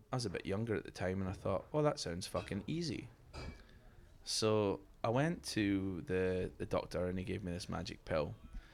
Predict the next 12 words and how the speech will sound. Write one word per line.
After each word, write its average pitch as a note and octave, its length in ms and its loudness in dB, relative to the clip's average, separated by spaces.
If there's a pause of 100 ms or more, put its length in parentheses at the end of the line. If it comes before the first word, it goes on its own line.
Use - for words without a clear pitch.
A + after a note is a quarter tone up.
(340)
I - 60 -8
took D#3+ 260 2
it D3 140 6
and G#2 100 0
had G#2 140 2
a F#2+ 40 2
bad G#2+ 320 6
reaction A2 540 2
to - 140 -2
it. - 160 -4 (1300)
Um, G2 500 0 (1600)
um, G#2 800 8